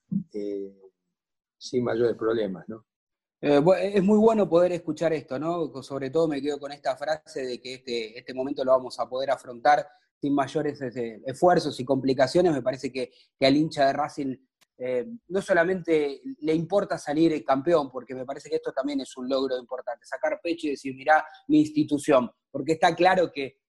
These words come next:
Speaker 2: uno siempre mira el espejo, ¿no? de, del rival, y, eh,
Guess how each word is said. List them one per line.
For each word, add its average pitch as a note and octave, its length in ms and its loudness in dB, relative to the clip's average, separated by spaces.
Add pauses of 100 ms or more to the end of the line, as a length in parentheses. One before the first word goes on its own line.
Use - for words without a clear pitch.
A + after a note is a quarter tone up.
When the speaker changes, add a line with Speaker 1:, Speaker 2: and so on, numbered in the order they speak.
(160)
Speaker 2:
uno E3 480 -2
siempre E3+ 340 -2
mira F3 400 2
el C#3 120 -10
espejo, C3 720 -8
¿no? D#3 180 -4
de, B2 340 -8 (400)
del C#3 200 -2
rival, C#3+ 440 2 (340)
y, C3+ 300 -6
eh, A#2+ 420 -12